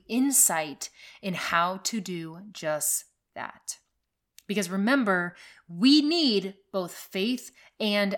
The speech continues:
action. We need a kingdom mindset and divine strategy.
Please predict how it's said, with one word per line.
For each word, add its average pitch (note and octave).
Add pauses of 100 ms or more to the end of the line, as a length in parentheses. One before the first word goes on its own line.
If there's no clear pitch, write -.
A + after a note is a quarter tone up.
action. G3
We F#3+
need G3+
a F#3
kingdom A#3+
mindset B3+ (260)
and G#3+
divine F3 (240)
strategy. -